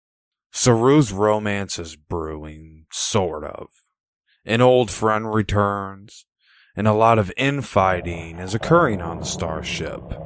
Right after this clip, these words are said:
Keeping it interesting, I guess. The ending is one I didn't see coming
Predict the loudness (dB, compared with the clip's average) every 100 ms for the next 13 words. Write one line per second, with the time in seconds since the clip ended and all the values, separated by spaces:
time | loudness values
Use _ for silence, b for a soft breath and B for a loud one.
0 | -16 -16 -18 -20 -10 -4 -2 -2 -6 -6
1 | -8 -8 -10 -10 -16 -18 -18 -16 -18 -18
2 | -20 -20 _ _ _ _ _ _ _ _
3 | _ _ _ _ _ 4 6 6 6 4
4 | 2 0 2 4 2 4 4 2 0 0
5 | 2 2 0